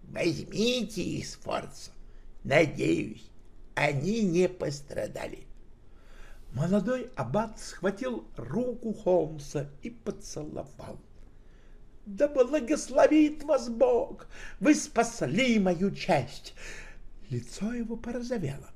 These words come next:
глаза сияли. Прижав к груди обретённое сокровище, он выбежал из кабинета, торопясь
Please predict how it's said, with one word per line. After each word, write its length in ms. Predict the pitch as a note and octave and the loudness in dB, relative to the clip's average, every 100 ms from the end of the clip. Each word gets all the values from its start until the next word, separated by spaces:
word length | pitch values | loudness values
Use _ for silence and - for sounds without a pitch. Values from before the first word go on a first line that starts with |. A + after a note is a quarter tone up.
| - - - | -14 -12 -2
глаза 480 | D3 B2 F#2+ - | 2 2 0 -8
сияли. 580 | A#2+ - G2+ - - - - - - - - | -8 -8 -8 -8 -10 -12 -14 -12 -12 -10 4
Прижав 520 | G#3 A#3 A3+ B3+ G#3+ | 6 6 4 2 0
к 40 | D3+ | -2
груди 840 | C#3 - - F3+ A3+ G3 B2 G2+ - - | -2 -2 0 2 2 0 -2 -4 -10 -2
обретённое 880 | D3 C3+ E3 - D#3 D3 G#2+ G2+ F#2+ | 0 4 2 0 -2 -2 -2 -6 -6
сокровище, 960 | - F#2+ - A#2+ F3+ F3+ C#3+ - - - - - - - - | -6 -8 -6 -2 0 -2 -8 -12 -12 -10 -10 -12 -12 -14 4
он 320 | A#3 C4 B3+ | 6 6 4
выбежал 540 | A#3 B3+ A3 G#3 A3+ G#3+ - - - | -2 0 0 2 0 0 -8 -12 -2
из 340 | G#3 G3+ - - | -2 -2 -6 -4
кабинета, 640 | D3 C#3 - - - - - - - | -4 -2 -6 -10 -12 -14 -16 -18 -6
торопясь 460 | A3+ A3 G#3+ F#3+ | -2 -2 0 -2